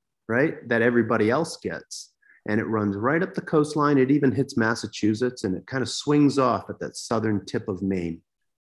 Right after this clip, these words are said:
So our waters are just much colder than everybody else's, and it takes us longer to grow oysters. And the point,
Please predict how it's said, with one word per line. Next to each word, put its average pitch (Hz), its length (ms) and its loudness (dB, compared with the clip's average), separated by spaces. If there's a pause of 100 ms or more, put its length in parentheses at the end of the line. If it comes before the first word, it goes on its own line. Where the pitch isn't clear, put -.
(600)
So 127 380 2 (480)
our 151 180 4
waters 131 400 4
are 113 80 2
just 110 280 -4
much 123 300 0
colder 123 360 2
than 107 140 -2
everybody 107 440 -2
else's, 117 360 -2
and 117 100 -2
it - 100 -8
takes 120 220 -6
us 107 140 -12
longer 113 280 -2
to 110 60 -2
grow 107 280 0
oysters. 117 420 -2
And 107 100 0
the - 100 -10 (200)
point, 143 320 0